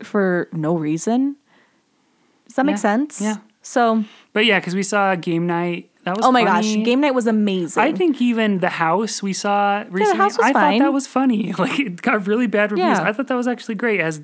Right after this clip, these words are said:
Speaker 2: Jason Mantzoukas was really funny in it.
Speaker 1: I would have
Speaker 2: Um,
Speaker 1: movie passed it if I hadn't forgotten that it
Speaker 2: yeah, we just watched
Speaker 1: released.
Speaker 2: it, like, on whatever.
Speaker 1: I think it was on H B O.
Speaker 2: But yeah, Blockers was funny. It was good.
Speaker 1: Yeah, enjoyed it. Any other movies you're looking forward to seeing?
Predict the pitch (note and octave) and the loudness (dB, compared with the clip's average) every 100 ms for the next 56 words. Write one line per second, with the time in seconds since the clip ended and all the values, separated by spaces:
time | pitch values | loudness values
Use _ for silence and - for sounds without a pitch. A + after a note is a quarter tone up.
0 | E3+ F3 F3+ G#3+ G3+ D#3 E3 F#3+ F#3 D3 | -6 -4 -2 -2 -2 -4 -6 -6 -8 -10
1 | F3 D#3+ E3+ - D3 E3+ G3 C#4+ F#4+ E4 | -10 -10 -10 -8 -8 -6 -2 0 2 2
2 | A3+ F3+ G3 F#3+ F3+ F3+ - G3 - G#3 | 2 2 0 -2 -4 -4 -2 -2 -2 -4
3 | F#3 F3+ E3+ - D#3+ E3 - D#3 E3+ F3+ | -4 -4 -6 -6 -2 -2 -2 -6 -6 -6
4 | E3 D#3+ E3 D#3+ G3 D#3+ D#3+ F3 F3 D#3 | -6 -4 -4 0 0 0 0 0 0 0
5 | F#3+ - D#3+ D3 C#3 D3 C#3 C3+ C3 - | 0 -2 -4 -6 -8 -6 -6 -6 -10 -20
6 | _ - C#3 C3+ G#3+ B3+ G#3+ F#3 F3 F3 | _ -20 -14 -4 -2 2 2 0 -2 -4
7 | D#3 E3+ F3+ - _ _ G3 B3+ G3 F3 | -2 -4 -6 -10 _ _ -4 -2 -2 -4
8 | E3+ A#3+ B3 A#3 G3 G3+ D3 - E3 D#3+ | -4 -4 -4 -4 -4 -4 -6 -10 -14 -8
9 | G3+ C3 _ _ - F4 E3+ - - A#3 | -8 -8 _ _ -2 0 0 -6 -6 -2
10 | C#4+ G3 - _ _ _ _ _ _ _ | 0 -2 -6 _ _ _ _ _ _ _
11 | G3+ G#3 G#3 A#3+ A#3+ C4 B3 B3+ B3 A#3 | 0 2 2 2 0 0 -2 -2 -2 -2
12 | A#3+ A#3 - C4+ | -2 -2 -2 -4